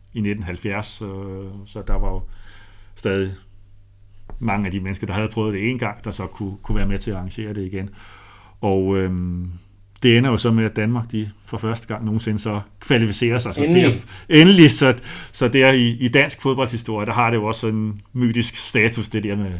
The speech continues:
Speaker 1: Mexico seksogfirs, ikke?
Speaker 2: Og fået, vi har fået indført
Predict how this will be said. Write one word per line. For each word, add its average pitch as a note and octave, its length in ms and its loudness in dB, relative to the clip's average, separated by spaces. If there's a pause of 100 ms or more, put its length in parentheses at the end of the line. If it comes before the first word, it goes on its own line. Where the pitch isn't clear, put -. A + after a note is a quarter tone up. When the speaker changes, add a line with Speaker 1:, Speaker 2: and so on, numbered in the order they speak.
(220)
Speaker 1:
Mexico G#2 380 -4
seksogfirs, G#2 600 -6
ikke? A2+ 180 -16 (420)
Speaker 2:
Og A2+ 300 -6 (400)
fået, A#2+ 380 -4
vi A2+ 80 -6
har A2+ 60 -4
fået A#2+ 220 -4
indført A#2+ 380 -2